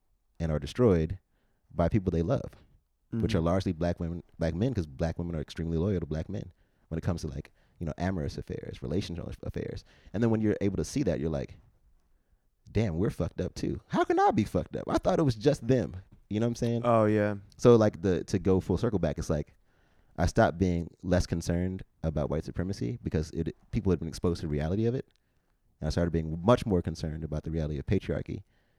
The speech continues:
Speaker 1: and,
Speaker 2: Mm.
Speaker 1: like, violence against women because of what I had learned
Speaker 2: Mm.
Speaker 1: about the reality of the world and of myself. You know what I'm saying? So it was like, well, this is much, this is a much more interesting thread to pull on now.
Speaker 2: Yeah.
Speaker 1: That's why I like what stuff like that, um,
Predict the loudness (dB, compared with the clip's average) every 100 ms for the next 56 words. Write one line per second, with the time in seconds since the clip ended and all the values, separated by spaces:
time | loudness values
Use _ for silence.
0 | _ _ -4 -4 -4 -4 -6 _ -6 -2
1 | -2 -4 -6 -6 -4 -4 -4 -10 -16 _
2 | _ _ -2 0 0 -2 -2 -2 -2 -2
3 | -2 -4 -4 -4 -4 -10 -12 -16 _ -4
4 | -2 0 -2 -6 -14 -4 0 2 2 2
5 | 0 -2 -2 -2 -2 -2 -4 -4 -2 -4
6 | -6 -6 -8 -10 -2 0 2 2 2 2
7 | 2 2 -2 -6 -18 -20 -6 -2 0 -2
8 | -4 -2 -2 -4 -8 -4 -6 -4 -4 -4
9 | -6 -8 -8 -10 -8 -6 -6 -4 -6 -6
10 | -10 -12 -16 -18 _ _ _ _ 2 2
11 | 0 _ -20 -20 -4 2 6 8 8 4
12 | 2 2 0 2 2 0 0 -2 -2 -4
13 | -18 _ _ _ -6 -4 -4 -6